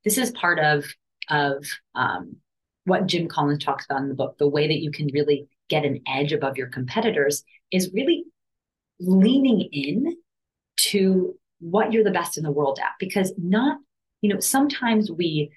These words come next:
um, we see an opportunity in the marketplace and we go head on into it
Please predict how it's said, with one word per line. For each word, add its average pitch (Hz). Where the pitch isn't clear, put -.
um, 143
we 185
see 285
an 190
opportunity 196
in 185
the 165
marketplace 220
and 160
we 147
go 151
head 139
on 127
into 127
it 359